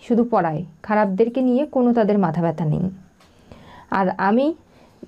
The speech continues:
এখানে সবার কাছেই বলবো, যারা শিক্ষকতাটাকে পেশা হিসাবে গ্রহণ করেছেন তাদের অনেক দায়িত্ব রয়েছে,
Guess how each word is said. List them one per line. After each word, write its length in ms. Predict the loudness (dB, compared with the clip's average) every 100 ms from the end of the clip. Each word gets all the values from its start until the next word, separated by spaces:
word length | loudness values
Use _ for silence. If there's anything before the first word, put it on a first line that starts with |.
| _
এখানে 340 | -4 -2 -2 0
সবার 340 | 0 2 0
কাছেই 280 | -2 0 2
বলবো, 460 | 2 2 2 0
যারা 260 | 2 2 2
শিক্ষকতাটাকে 920 | 0 -2 -2 0 0 0 0 2 0 -4 -20 -6
পেশা 260 | -2 0 2
হিসাবে 360 | 2 4 2
গ্রহণ 340 | 2 2 2 2
করেছেন 440 | 2 2 2 0
তাদের 280 | 0 0 2
অনেক 260 | 2 0 0
দায়িত্ব 340 | 0 -2 -2
রয়েছে, 540 | 0 -2 -4 -6 -6